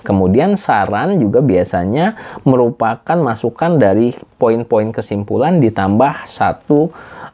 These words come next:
eh, bagian untuk teoritisnya. Dan kemudian banyak kesalahan di sistematika penulisan nih. Kalau ada dosen pembimbing yang memang care banget dengan penulisan, itu biasanya banyak kesalahan.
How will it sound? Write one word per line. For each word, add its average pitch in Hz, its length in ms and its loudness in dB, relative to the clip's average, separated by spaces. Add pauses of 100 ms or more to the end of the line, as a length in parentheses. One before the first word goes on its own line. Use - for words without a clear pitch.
eh, 110 80 2
bagian 104 560 2
untuk 104 320 -4
teoritisnya. 92 960 -2 (480)
Dan 90 160 2
kemudian 107 400 2
banyak 104 240 2
kesalahan 110 480 -4
di 110 140 0
sistematika 139 840 -2
penulisan 143 480 2
nih. 160 160 0 (560)
Kalau 110 400 2
ada 107 240 2
dosen 156 640 -2
pembimbing 113 480 2
yang 110 80 0
memang 107 320 0
care 117 160 0
banget 104 320 2
dengan 104 160 -2
penulisan, 101 400 -2
itu 135 160 2
biasanya 123 320 2
banyak 98 240 0
kesalahan. 95 720 -4